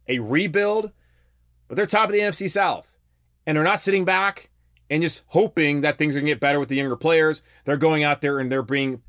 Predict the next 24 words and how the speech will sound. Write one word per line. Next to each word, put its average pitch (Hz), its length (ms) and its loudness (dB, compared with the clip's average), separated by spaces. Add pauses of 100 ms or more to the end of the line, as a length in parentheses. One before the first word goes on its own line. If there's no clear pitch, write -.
(120)
aggressive 151 680 0
and 147 140 0
proactive 135 640 0
and 117 200 -6
adding 143 300 0
talent 117 480 -4 (220)
and 127 180 -4 (300)
building 165 340 2
a 156 80 4
foundation 143 800 0
that 120 160 0
will 120 140 0
hopefully 117 720 -2 (160)
set 151 240 0
up 156 40 -8
the 160 60 -6
Panthers 131 560 -2
for 123 160 -6
the 117 140 -2
sustained 143 640 -2
success 147 720 -4 (260)
that 117 160 -6
David 131 320 0
Tepper 110 460 -2